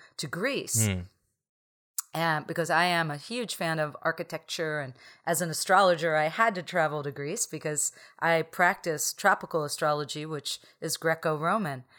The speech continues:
Speaker 1: And I was in Chania on Crete, or Crete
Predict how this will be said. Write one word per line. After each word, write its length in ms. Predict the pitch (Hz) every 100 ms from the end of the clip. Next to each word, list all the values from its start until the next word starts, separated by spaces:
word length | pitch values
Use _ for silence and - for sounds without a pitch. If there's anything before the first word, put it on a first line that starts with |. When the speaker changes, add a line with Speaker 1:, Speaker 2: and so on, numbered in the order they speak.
| - - - -
Speaker 1:
And 580 | 196 196 196 202 190 - -
I 100 | 196
was 180 | 202 196
in 160 | 214
Chania 680 | 208 - 214 240 208 147 147 -
on 260 | 170 175 165
Crete, 380 | - - 190 139 -
or 180 | 147 -
Crete 680 | - 190 208 - 160 -